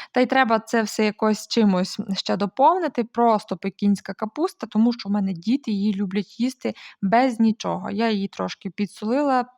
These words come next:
підім'яла, заправила олійкою і на цьому все. Салати з бурячків, квашеної капусти якось так набридають, хочеться ще щось і такого.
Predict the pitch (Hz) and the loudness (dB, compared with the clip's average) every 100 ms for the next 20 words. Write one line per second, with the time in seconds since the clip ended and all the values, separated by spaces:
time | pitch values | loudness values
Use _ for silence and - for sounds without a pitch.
0 | _ - 247 226 180 202 214 208 196 247 | _ -2 0 0 0 4 6 4 4 4
1 | 277 254 240 233 214 214 220 214 208 202 | 4 2 0 0 -2 0 2 2 2 0
2 | 202 202 262 - 220 202 - 208 208 - | 0 -2 -4 -4 -4 -2 0 2 2 0
3 | 202 185 180 - 165 - - - - - | -2 -2 -4 -6 -6 -6 -14 -14 -12 -12
4 | - - - 233 254 247 240 202 214 220 | -14 -12 -2 2 4 4 2 2 2 2
5 | - - 277 262 247 240 233 226 214 208 | 0 0 2 2 4 4 4 4 4 2
6 | 208 220 220 - 214 - 202 - - 196 | -2 -2 -2 0 -2 0 -4 -4 -4 -2
7 | 202 208 196 262 349 302 262 - 214 208 | 0 -2 0 2 2 0 -2 -4 -4 -4
8 | 208 196 202 - - 190 190 - - - | -6 -4 -4 -4 -6 -8 -8 -10 -8 -2
9 | 156 170 | -2 -4